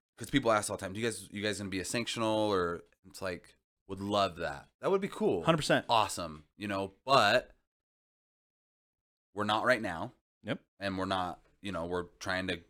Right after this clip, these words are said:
Speaker 1: we're trying to grow to that capability, and that we have that capability to do that if that's the best option for
Speaker 2: Mm-hmm.
Speaker 1: us. And that comes out of,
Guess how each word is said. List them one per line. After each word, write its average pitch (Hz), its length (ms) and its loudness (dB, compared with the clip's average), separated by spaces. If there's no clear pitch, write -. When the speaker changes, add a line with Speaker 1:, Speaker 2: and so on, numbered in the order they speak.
Speaker 1:
we're 117 80 2
trying 131 340 2
to 113 80 0
grow 107 540 -2
to 110 160 -6
that 101 180 -2
capability, 101 880 -6
and 95 100 -8
that 85 140 -6
we 92 80 -10
have 92 160 -4
that 90 120 -8
capability 85 520 -10
to 76 60 -12
do 80 100 -10
that 76 140 -8
if - 80 -16
that's 76 200 -12
the 78 80 -14
best 76 240 -12
option 78 320 -14
for - 140 -10
Speaker 2:
Mm-hmm. 170 140 -6
Speaker 1:
us. - 180 -16
And 90 140 -8
that 101 200 -2
comes 90 280 -8
out 85 200 -4
of, 80 160 -10